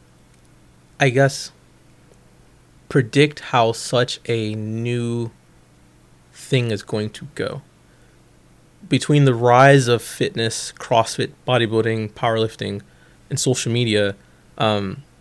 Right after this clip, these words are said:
it was almost impossible to determine what direction any of that was gonna go six years ago or five years ago. So I think my being nomadic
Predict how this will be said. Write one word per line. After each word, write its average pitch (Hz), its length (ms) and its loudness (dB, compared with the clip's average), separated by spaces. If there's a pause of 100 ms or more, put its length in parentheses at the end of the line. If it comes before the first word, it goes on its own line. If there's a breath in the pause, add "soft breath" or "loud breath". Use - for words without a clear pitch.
(140)
it 139 80 4
was 131 140 2
almost 175 400 4
impossible 123 580 0
to 110 180 -6
determine 110 720 -4 (1400)
what 127 340 4
direction 117 440 2
any 117 160 -2
of 110 80 -2
that 110 160 -2
was 113 140 -6
gonna 104 180 -4
go 98 380 -2
six - 360 -10
years 107 160 -6
ago 107 120 -10
or - 80 -10
five 117 300 -8
years 107 140 -10
ago. - 260 -10 (360 loud breath)
So - 240 0
I - 60 0
think 139 200 0 (300)
my 127 520 4 (140)
being 127 280 2
nomadic 117 640 0